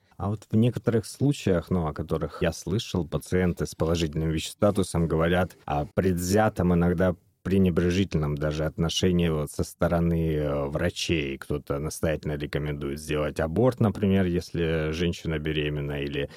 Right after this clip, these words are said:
э, записывает в наркоманы и так далее. Вот, э, действительно ли эта ситуация существует, и что это, страх, незнание?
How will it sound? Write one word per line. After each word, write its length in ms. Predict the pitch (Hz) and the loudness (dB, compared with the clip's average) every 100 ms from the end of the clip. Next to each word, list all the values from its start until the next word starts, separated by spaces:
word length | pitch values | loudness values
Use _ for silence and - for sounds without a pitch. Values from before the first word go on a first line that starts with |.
| - - | -16 -12
э, 280 | - 69 71 | -2 0 0
записывает 720 | 76 78 - - 78 73 69 | -2 -4 -6 -4 -2 0 -2
в 80 | 76 | -2
наркоманы 960 | 73 73 - 78 98 117 101 85 76 73 | -2 -4 0 4 4 6 4 4 2 -2
и 40 | |
так 280 | - 80 78 | -2 -2 0
далее. 400 | 73 69 67 73 | -2 -2 -2 -2
Вот, 240 | 80 95 - | -2 -4 -4
э, 120 | 73 | -6
действительно 520 | 76 85 - 147 - 110 | -4 -6 -6 -4 2 4
ли 160 | 92 | 4
эта 160 | 85 82 | 2 0
ситуация 760 | - 82 87 82 - - 73 71 | -2 -2 0 0 0 -2 -2 -2
существует, 840 | 85 80 - - 117 127 92 85 | -2 -4 -4 0 4 4 4 2
и 180 | 82 78 | 0 -2
что 320 | - - 85 | -4 -2 0
это, 240 | 76 71 | 0 -4
страх, 680 | - - - 101 107 95 - | -10 -8 -2 2 2 0 -6
незнание? 1000 | 76 76 76 85 95 92 85 73 76 | -6 -6 -2 0 2 2 0 0 -4